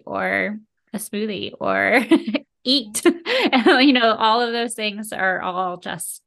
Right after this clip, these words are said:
just as fulfilling, um, for your family as well.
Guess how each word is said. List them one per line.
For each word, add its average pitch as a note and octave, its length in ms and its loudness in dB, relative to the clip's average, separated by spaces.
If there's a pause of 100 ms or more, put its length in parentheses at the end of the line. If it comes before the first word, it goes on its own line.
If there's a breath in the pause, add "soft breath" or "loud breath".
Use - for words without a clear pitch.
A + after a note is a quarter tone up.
(180)
just A3 460 -2
as G3 280 -4
fulfilling, F3 600 -8 (240)
um, F3 240 -4
for E3+ 140 -10
your E3+ 180 -6
family - 480 -10
as - 160 -10
well. - 240 -12